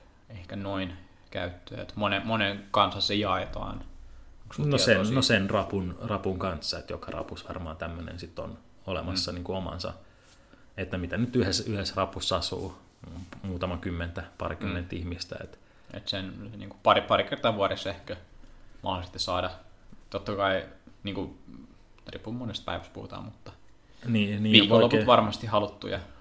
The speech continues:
Speaker 2: Niin, vaikea sanoa, kuinka paljon siellä on semmosia, ketkä niinku, tai kuinka paljon niinku ihmiset
Speaker 1: Mm.
Speaker 2: ylipäänsä vuokraa sitä ja kuinka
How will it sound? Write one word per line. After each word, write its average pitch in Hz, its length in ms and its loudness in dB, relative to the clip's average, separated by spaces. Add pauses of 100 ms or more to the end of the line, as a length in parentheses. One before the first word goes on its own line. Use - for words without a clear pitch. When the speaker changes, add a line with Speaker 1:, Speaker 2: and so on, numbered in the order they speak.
(440)
Speaker 2:
Niin, 98 420 2
vaikea 101 280 6
sanoa, 107 220 6
kuinka 95 300 4
paljon 90 260 0
siellä 90 160 2
on 87 80 0
semmosia, 85 400 -2
ketkä 78 320 -8
niinku, 73 340 -10 (1160)
tai 90 120 0
kuinka 87 260 -2
paljon 87 260 4
niinku 85 140 -2
ihmiset 87 280 0
Speaker 1:
Mm. - 60 2
Speaker 2:
ylipäänsä 98 460 4
vuokraa 87 380 2
sitä 87 220 0
ja 98 100 2
kuinka 90 380 0